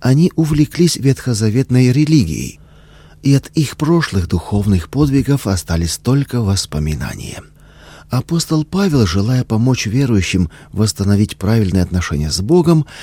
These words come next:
пишет им послание, в котором с разных сторон открывает ошибочность их взглядов на служение Богу.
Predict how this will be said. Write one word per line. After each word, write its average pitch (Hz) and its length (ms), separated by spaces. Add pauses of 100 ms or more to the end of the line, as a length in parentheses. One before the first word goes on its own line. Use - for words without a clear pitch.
(220)
пишет 180 420
им 151 160
послание, 76 840 (160)
в - 120
котором 98 580 (220)
с - 100
разных 151 380
сторон 160 360
открывает 107 600
ошибочность 92 880
их 82 180
взглядов 127 580
на 107 120
служение 92 640 (100)
Богу. - 460